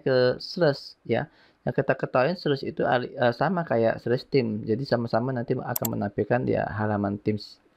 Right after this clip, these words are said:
inilah ya, seperti itu ya. Nah, itu ya yang saya jelaskan tentang, eh, U R L yang salah, redirect, alias. Nah, lalu parameter U R L yang salah ya. Oke, sekarang kita coba kembalikan ke normal dulu ya.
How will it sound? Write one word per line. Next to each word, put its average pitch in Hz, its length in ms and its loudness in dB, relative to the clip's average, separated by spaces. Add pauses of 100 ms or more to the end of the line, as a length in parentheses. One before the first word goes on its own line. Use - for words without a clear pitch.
(360)
inilah 117 400 2
ya, 113 160 2
seperti 104 240 -2
itu 101 160 -2
ya. 143 160 0 (560)
Nah, 120 240 2
itu 143 160 2
ya 135 160 2 (160)
yang 117 320 0
saya 113 160 0
jelaskan 113 400 2
tentang, 113 480 -2
eh, 101 560 2 (160)
U 107 160 4
R - 0 -
L 101 160 2
yang 98 160 -2
salah, 104 480 0 (480)
redirect, 101 560 2
alias. 107 400 -2
Nah, 113 160 2
lalu 143 240 2
parameter 147 640 2
U 143 80 4
R 135 160 2
L 135 160 2
yang - 0 -
salah 123 480 -2
ya. - 160 2 (840)
Oke, 117 320 2
sekarang 117 320 -2
kita 117 160 0
coba 127 320 -4
kembalikan 107 480 0
ke 104 160 2 (480)
normal 104 400 0
dulu 101 240 2
ya. 120 240 0